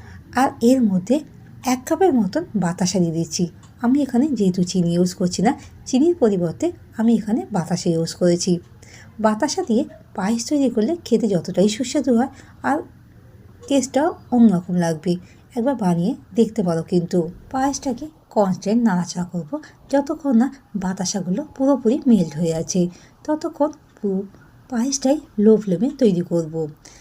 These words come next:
না নাড়াচাড়া করলে সুজি আর সিমুইটা দলা পেকে যাওয়ার সম্ভাবনা থাকে। এইভাবে নাড়াচাড়া করতে কিছুক্ষণ নাড়াচাড়া করে নেবো। আর তারপর এর মধ্যে যে ভেজে রাখা কাজু আর আমন্ডটা ছিল,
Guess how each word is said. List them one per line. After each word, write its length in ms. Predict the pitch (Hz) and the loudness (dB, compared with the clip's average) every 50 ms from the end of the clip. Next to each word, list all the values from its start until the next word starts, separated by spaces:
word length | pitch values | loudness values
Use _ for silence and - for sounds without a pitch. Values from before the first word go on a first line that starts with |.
| - - - - _ - 269 | -20 -20 -20 -20 _ -4 -2
না 120 | 262 277 311 311 | 0 0 2 0
নাড়াচাড়া 420 | 302 269 254 240 - 226 185 175 180 - | 0 0 0 0 0 2 0 0 0 0
করলে 200 | 196 175 185 269 311 - - - | 0 0 0 0 -2 -4 -10 -10
সুজি 320 | - - 285 240 233 254 262 - - - - | -4 -2 0 2 2 0 -2 -2 -8 -14 -8
আর 100 | - 214 | -6 -6
সিমুইটা 460 | 214 - 240 214 190 180 170 160 247 311 - - 208 | -4 0 0 2 2 2 0 -2 -4 -4 -2 -2 0
দলা 200 | 196 180 165 160 | 2 2 0 0
পেকে 240 | 147 160 151 151 165 151 | 0 -4 -4 -4 -2 -2
যাওয়ার 200 | 151 151 151 - | -2 -2 -4 -4
সম্ভাবনা 320 | - 165 165 165 160 165 156 - | -6 -6 -4 -4 -6 -6 -8 -8
থাকে। 240 | 170 175 - - 165 160 156 - - - - - _ _ - | -10 -8 -4 -2 -4 -4 -4 -8 -18 -20 -20 -20 _ _ -4
এইভাবে 360 | 285 302 277 254 254 220 262 349 349 - 226 208 | -2 0 0 2 0 0 0 -2 -2 0 2 2
নাড়াচাড়া 380 | 190 175 160 - - 170 156 - - | 2 2 0 -2 -4 -6 -6 -6 -8
করতে 240 | 165 - - - 320 339 - - - - | -10 -8 -4 -6 -6 -6 -6 -14 -18 -12
কিছুক্ষণ 420 | - 277 247 254 240 240 - 302 349 349 - | -8 -8 -6 -6 -6 -6 -6 -10 -6 -2 0
নাড়াচাড়া 360 | 202 175 165 - - 170 165 - | 2 2 2 0 -2 -4 -4 -4
করে 140 | - 165 160 160 | -4 -4 -4 -4
নেবো। 200 | 156 147 151 175 160 151 - _ _ - - - - - - - - - - | -6 -6 -4 -4 -4 -4 -6 _ _ -20 -20 -20 -20 -20 -20 -20 -20 -10 -4
আর 120 | - 285 277 - 277 | -4 -4 -4 -2 -2
তারপর 340 | 240 254 240 240 240 247 269 - - - _ _ _ - 226 | 0 0 0 2 2 2 2 0 -4 -20 _ _ _ 4 6
এর 100 | 226 226 202 175 | 8 8 6 4
মধ্যে 280 | 165 175 147 - 240 302 311 - - _ _ _ - 220 | 0 -4 -2 0 -2 -2 -2 -4 -16 _ _ _ -6 -2
যে 100 | 277 302 - 190 | -2 -2 0 0
ভেজে 240 | 196 226 220 247 240 240 | 0 2 4 4 2 2
রাখা 200 | - - - 277 302 - - _ _ _ _ _ _ _ _ _ _ _ _ _ _ _ - | 0 -2 -8 -12 -14 -14 -20 _ _ _ _ _ _ _ _ _ _ _ _ _ _ _ -10
কাজু 400 | - 214 180 165 160 147 185 202 262 269 - - - 226 | -6 -4 -4 -4 -4 -4 -2 -2 -2 -2 -6 -10 -4 -2
আর 80 | 240 254 - - - 214 | -2 -2 -2 -4 -2 2
আমন্ডটা 340 | 226 214 233 254 - - 277 - - | 4 4 4 4 2 0 -2 -4 -4
ছিল, 120 | - 214 | -4 -6